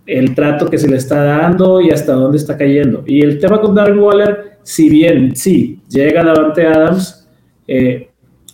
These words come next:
y Davante Adams va a ser el foco de targets y de la ofensiva, pero a la vez eso le aligera mucho a Darren Waller, porque Darren Waller estaba acostumbrado a llevarse las,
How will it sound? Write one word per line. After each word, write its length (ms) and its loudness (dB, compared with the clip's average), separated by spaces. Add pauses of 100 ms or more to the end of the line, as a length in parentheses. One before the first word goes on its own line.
y 240 2
Davante 400 2
Adams 260 2
va 40 2
a 40 0
ser 140 0
el 160 0
foco 340 -2
de 60 -4
targets 580 0
y 40 2
de 80 2
la 80 2
ofensiva, 640 -2 (800)
pero 260 2
a 40 2
la 80 0
vez 200 0
eso 160 -2
le 120 2
aligera 340 0
mucho 520 0
a 60 -4
Darren 280 -2
Waller, 320 -14 (840)
porque 200 -4
Darren 260 2
Waller 220 2
estaba 340 0
acostumbrado 640 0
a 60 0
llevarse 420 -2
las, 380 -6